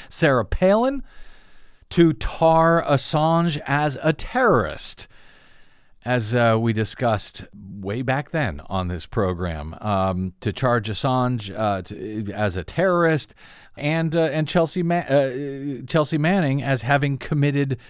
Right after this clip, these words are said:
treason or espionage. I don't think that happened in either of these cases. Treason, by the way, is punishable by death.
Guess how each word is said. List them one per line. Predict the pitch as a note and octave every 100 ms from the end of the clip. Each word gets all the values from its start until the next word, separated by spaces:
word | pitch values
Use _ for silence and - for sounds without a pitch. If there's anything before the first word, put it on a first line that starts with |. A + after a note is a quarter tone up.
| -
treason | - - E3+ E3 C3+ D#3+ D#3
or | - C#3 C#3+
espionage. | C#3 G3 - E3+ B2 G2+ E2+ D#2 A#2+ C#3+ - - - - - - _ _ -
I | B2+
don't | B2 A2
think | B2+
that | B2+ A#2+
happened | B2 A#2+ B2+ B2
in | A#2+ B2
either | B2+ E3+ E3 A#2+
of | G2
these | G2+ F#2
cases. | - A2 E2 - F2 B2+ - - - - -
Treason, | - D3 F3+ C#3 C3
by | A#2+ G2+
the | G#2
way, | G#2 A#2 A2
is | G#2
punishable | - - C3+ B2 - G#2+ G#2 F2+
by | F2 F2
death. | D#2+ A2+ A#2 G#2+ A2+ -